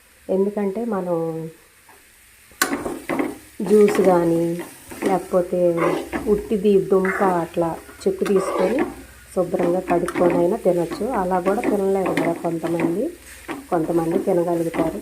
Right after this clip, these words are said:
కొంతమంది తినలేరు. అలా తినలేని వాళ్ళకి జ్యూస్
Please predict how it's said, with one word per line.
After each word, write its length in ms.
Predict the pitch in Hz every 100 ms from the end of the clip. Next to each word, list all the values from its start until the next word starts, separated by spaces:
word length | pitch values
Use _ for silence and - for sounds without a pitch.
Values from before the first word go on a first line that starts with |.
| 202
కొంతమంది 460 | 170 175 156 156 -
తినలేరు. 560 | 170 160 349 - - 339 - - - - 190
అలా 160 | 185 185 202
తినలేని 440 | 190 196 196 185 175
వాళ్ళకి 360 | 170 165 165 - - - - - - - 185
జ్యూస్ 280 | 233 240